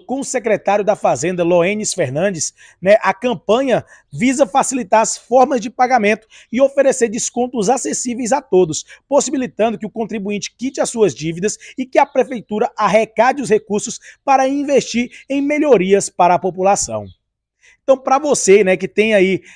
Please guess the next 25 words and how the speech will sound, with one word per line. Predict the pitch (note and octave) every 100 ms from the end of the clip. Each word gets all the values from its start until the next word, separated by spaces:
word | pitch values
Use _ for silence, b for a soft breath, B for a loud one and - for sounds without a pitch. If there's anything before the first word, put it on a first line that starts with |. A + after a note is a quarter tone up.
| B
eh, | F3 F3
essa | F3+ G#3
vontade | F3 A#3 - F3 A3+ C#4
de | G#3
fazer | - F#3+ C#3
o | A3
atendimento | A3 - C4 D4 F3+ A#3+ A#3+ b b -
para | G#3+
os | -
contribuintes, | A3 G#3 G#3 F#3 G#3
tá | -
sendo | G#3+ A#3 G#3
realizado | A3+ A#3 E3 G3 G3+ - b _
pelo | B3 D#4 C#4
e-mail | G3 F#3+ G3
eletrônico, | F3+ E3 - D#3 F#3 A3
né, | G3 G3+ B B _
que | G3+ G#3
é |
o | G#3+ G#3+
do | G3
negociação | G3+ C4 B3 A#3+ G#3+ - B3
amigável | B3 G3+ E3+ F#3+ F#3+ G3
P | - B3+
N | G3 A3